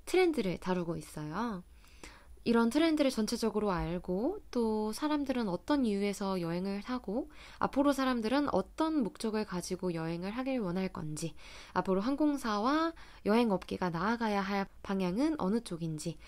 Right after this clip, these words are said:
좀 전체적으로 굉장히 공부를 많이 할 수 있는 책 같거든요. 현직자인 저도 이 책 읽으면서 많이 공부하고 있고 느끼는 점이 많아서 승무원 준비하시는 분들께도 유용한 자원이 될 것 같아요. 이 책으로 업계 공부도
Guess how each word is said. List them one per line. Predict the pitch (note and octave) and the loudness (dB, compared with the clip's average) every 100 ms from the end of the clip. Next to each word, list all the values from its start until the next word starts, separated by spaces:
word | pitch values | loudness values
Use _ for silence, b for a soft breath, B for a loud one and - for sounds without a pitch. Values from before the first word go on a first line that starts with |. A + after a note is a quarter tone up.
| B B B - | B B B -4
좀 | G#3+ | -2
전체적으로 | G3+ A3 C#4 B3+ G#3 G#3 G3+ | 2 2 2 2 0 0 0
굉장히 | F#3+ G3+ G#3 A3+ G#3+ G3+ F#3+ | 2 0 2 0 0 -2 -4
공부를 | - G3+ G3 F#3 | -2 0 2 0
많이 | E3+ A3 | 0 2
할 | C#4+ B3+ | 2 0
수 | - | -2
있는 | F3+ D#3+ | -2 -2
책 | D#3 G#3+ - | -2 -6 -4
같거든요. | E3+ E3+ D#3 D3+ E3+ A#3 G#3+ - B B B B | -8 -8 -6 -6 -4 -4 -6 -10 B B B B
현직자인 | D4 D4+ D4+ D4+ G#3+ G#3 G3 | 4 4 4 0 0 0 -2
저도 | - E3+ F#3+ | -4 0 0
이 | D#3+ | 0
책 | - G#3 | -4 -4
읽으면서 | E3+ D#3+ F#3+ F3 F3+ | -4 -4 -4 -4 -6
많이 | E3 E3 E3+ | -4 -2 -2
공부하고 | G3+ G#3 G#3 G3+ F#3 E3 | -4 -4 -2 -4 -4 -8
있고 | D3+ - C#4 C#4+ G3 | -8 -4 4 4 4
느끼는 | E3+ - F#3+ F3+ | -4 -4 -2 -2
점이 | F3 D#3+ D#3+ D#3 | -4 -6 -6 -8
많아서 | D#3+ D#3+ D#3 D3+ E3+ A#3+ F#3+ B B B B - | -8 -8 -8 -6 -2 -2 -4 B B B B -8
승무원 | C#4+ C4+ C4 B3+ A3+ | -4 -2 0 0 -2
준비하시는 | - A#3 C4 A#3+ G#3 F3+ | 0 2 2 0 -4 -6
분들께도 | E3+ E3+ D#3+ D#3 D3+ C4 G3 B G#3+ | -6 -6 -8 -8 0 2 0 B 6
유용한 | B3 A#3+ A3 | 6 6 2
자원이 | G3 F#3 F3+ F3 | 0 0 0 0
될 | E3 | -4
것 | F3+ - | -8 -10
같아요. | D#3 - E3 C#4 A#3+ B B - | -10 -8 -2 0 0 B B -10
이 | F3 | -8
책으로 | - A3 G3 D4+ E4 | -6 -6 0 0 0
업계 | F3+ - F#3 | -4 -4 -4
공부도 | F3 D#3+ D3+ D#3+ | -4 -6 -8 -10